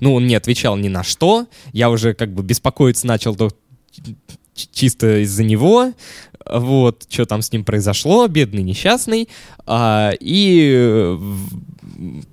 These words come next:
бу-, рассказывать, чё в итоге оказалось или нет?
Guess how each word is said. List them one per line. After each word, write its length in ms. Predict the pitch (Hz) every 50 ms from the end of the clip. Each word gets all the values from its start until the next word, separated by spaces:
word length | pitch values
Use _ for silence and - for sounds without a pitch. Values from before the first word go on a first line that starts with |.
| _ _ - - _ _ _ - - - - - - - - - _ - _ _ - - - _ - - -
бу-, 440 | - - - 131 113 127 135 - - - 92
рассказывать, 560 | - 131 143 - - 226 233 202 180 135 117
чё 140 | - - 110
в 80 | 104 101
итоге 440 | - 110 95 - 98 90 90 90 - - - - - -
оказалось 640 | - 52 - - - 95 92 92 90 90 - - -
или 100 | 110 110
нет? 280 | 110 98 87 - -